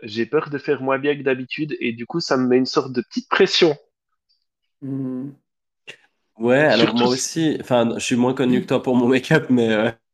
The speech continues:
Speaker 3: <laughs> ça, ça me met un petit peu la pression, mais il y a clairement des moments stratégiques où je vais dire, euh, « Ok, là, faut juste pas me parler parce que je suis en train de faire mon line-up, <laughs> par exemple. »
Speaker 2: Mhm.
Speaker 3: Et,
Speaker 1: Ah, bah alors, au
Speaker 3: euh, et
Speaker 1: hasard.
Speaker 3: voilà, enfin,
Speaker 1: <laughs>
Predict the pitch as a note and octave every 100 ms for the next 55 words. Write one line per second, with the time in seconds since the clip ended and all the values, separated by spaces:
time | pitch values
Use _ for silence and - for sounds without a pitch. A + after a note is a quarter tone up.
0 | _ - A#2 A#2 - - - - A2+ A2
1 | - - A#2+ B2 C3 - A#2 A#2+ B2+ B2
2 | C#3+ B2 A2+ A#2+ A#2 A#2+ A2 A2 A2+ A#2
3 | - A2 A2+ A2 B2+ A2+ G2 G2+ G#2 A2
4 | A2+ G#2 - G#2 - G#2 G#2+ G#2 G#2 -
5 | A2+ A2+ A2+ A#2 B2 G2+ - G2 _ -
6 | G2+ G2 G#2 G2+ F#2 F2 A2+ G#2 G2 G#2
7 | G2+ A#2+ - A#2 A2 G#2+ G#2 B2+ B2+ F#2+
8 | F#2+ _ _ _ C#3 C3 C3 G#2+ G#2 -
9 | F#2+ F#2+ D3 E3+ E3 C3 B2 A2+ A2 C3
10 | - F#3+ - G3 -